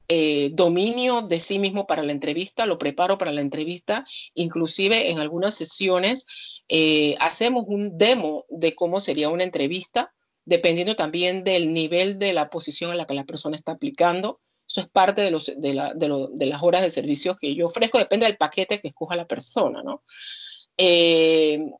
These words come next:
pero la hoja de vida es vital, porque es lo que yo siempre le digo a mis clientes, es tu herramienta de mercadeo y ventas. Si no la tienes de acuerdo a lo que tú aspiras buscar o encontrar, este,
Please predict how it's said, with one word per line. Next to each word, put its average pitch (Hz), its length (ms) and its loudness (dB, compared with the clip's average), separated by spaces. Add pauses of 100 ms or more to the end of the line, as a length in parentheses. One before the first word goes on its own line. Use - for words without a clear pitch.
(420)
pero 196 180 4
la 180 140 4
hoja 233 160 2
de 185 140 0
vida 185 180 -2
es 175 200 -6
vital, 170 560 -4
porque 175 320 -2
es 180 100 -4
lo 214 180 -6
que 175 340 -4 (160)
yo 180 220 -2
siempre 202 240 0
le 196 80 0
digo 165 140 2
a 190 40 2
mis 196 180 -2
clientes, 156 520 0
es 180 200 0
tu 208 340 -2 (420)
herramienta 190 580 2
de 190 120 0
mercadeo 156 680 -2
y 151 140 -4
ventas. 151 560 -6 (300)
Si 165 240 -2
no 165 160 -2
la 196 120 4
tienes 196 300 0
de 147 60 2
acuerdo 156 400 -2
a 143 80 0
lo 139 100 -4
que 139 140 -4
tú 175 160 -4
aspiras 175 480 -4 (240)
buscar 170 520 2
o 151 160 0
encontrar, 147 640 -4 (680)
este, 147 800 0